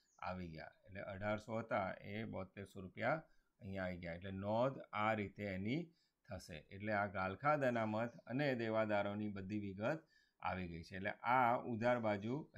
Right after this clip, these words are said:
સોરી, આ મૂડી દેવા બાજુ ઓવર થઈ ગયું. હવે મકાન આ બાજુ આવીએ. મકાન છાસઠ હજાર, કોઈ હવાલો ના હોય એટલે સિમ્પલ આપણે શું કરીશું?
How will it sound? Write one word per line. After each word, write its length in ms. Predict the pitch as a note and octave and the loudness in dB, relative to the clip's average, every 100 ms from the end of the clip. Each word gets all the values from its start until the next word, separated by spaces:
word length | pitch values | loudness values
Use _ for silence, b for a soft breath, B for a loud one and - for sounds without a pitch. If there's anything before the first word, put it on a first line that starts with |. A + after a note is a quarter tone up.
| - | -6
સોરી, 260 | G2+ F#2 | -4 -4
આ 360 | - G#2+ G#2+ B2+ | 0 4 4 4
મૂડી 360 | F2 A2 A2+ | 0 -2 0
દેવા 220 | A#2 A2+ A2+ | 2 2 4
બાજુ 480 | G#2 G2+ C#3+ E3+ _ - | 2 2 -2 -4 _ -4
ઓવર 240 | A2 G#2 | 2 2
થઈ 180 | F2+ E2+ | 0 -6
ગયું. 160 | E2 D#2 _ b b b b | -10 -12 _ b b b b
હવે 200 | A2+ C#3 | 0 2
મકાન 760 | C#3 C3 C3 C#3+ C#3+ B2+ G#2 - | 4 4 4 6 8 6 2 -2
આ 100 | - | 0
બાજુ 320 | A2+ A#2 G#2 G2+ | 4 4 4 4
આવીએ. 320 | F#2 F#2+ C3 | 2 2 2
મકાન 540 | A#2 A2+ A2+ B2+ B2+ | 2 2 2 4 4
છાસઠ 440 | B2 B2 A#2 A#2 A2 | 4 2 4 2 2
હજાર, 280 | A2 A2+ | 4 4
કોઈ 360 | A2+ - C#3+ D3 | 2 0 2 4
હવાલો 480 | B2 A#2 A#2+ A#2+ B2 | 4 6 6 6 2
ના 180 | C3 D3 | 4 4
હોય 340 | G#2 G2+ F#2+ F#2+ b b b | 4 2 0 -4 b b b
એટલે 160 | A2 A#2 | -2 -2
સિમ્પલ 840 | - B2+ B2+ B2+ A#2+ G#2+ G#2+ B2 - | 0 0 0 2 4 4 2 -2 -4
આપણે 260 | F#2+ A2+ A2+ | -4 -4 -8
શું 160 | A#2+ | -6
કરીશું? 640 | A2 G2+ G2 A#2 B2 E3+ | -6 -4 -6 -6 -4 -6